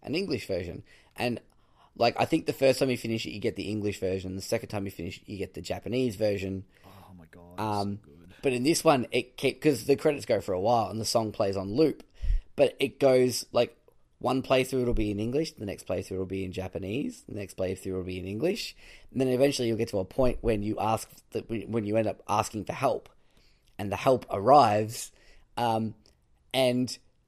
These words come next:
Speaker 1: it's backed by a giant chorus of people singing, and it's just this most
Speaker 2: It's incredible.
Speaker 1: uplifting. I think I heard somewhere too that I,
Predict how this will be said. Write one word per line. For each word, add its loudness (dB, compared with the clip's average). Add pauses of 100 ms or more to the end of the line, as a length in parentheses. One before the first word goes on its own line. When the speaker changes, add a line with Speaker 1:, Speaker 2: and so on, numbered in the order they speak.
(180)
Speaker 1:
it's 0
backed 2
by 4 (100)
a 0 (160)
giant 0 (100)
chorus 2
of -4
people -4
singing, -2
and -4
it's -8
just -10
this -8
most 0
Speaker 2:
It's -18
incredible. -20
Speaker 1:
uplifting. -2 (240)
I -2
think -2
I 4
heard 2
somewhere 0
too -2
that -2
I, 0